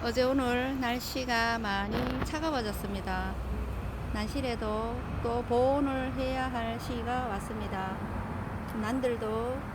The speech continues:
너무 춥거나 너무 덥거나 하면 스트레스를 받고 또 하엽이 지면서 또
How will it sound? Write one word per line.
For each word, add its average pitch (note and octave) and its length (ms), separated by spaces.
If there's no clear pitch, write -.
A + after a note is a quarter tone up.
너무 A#3 240
춥거나 G#3+ 920
너무 A3 180
덥거나 A#3+ 560
하면 A#3 520
스트레스를 B3+ 680
받고 A3 580
또 A3 320
하엽이 B3 560
지면서 G#3 800
또 F#3+ 180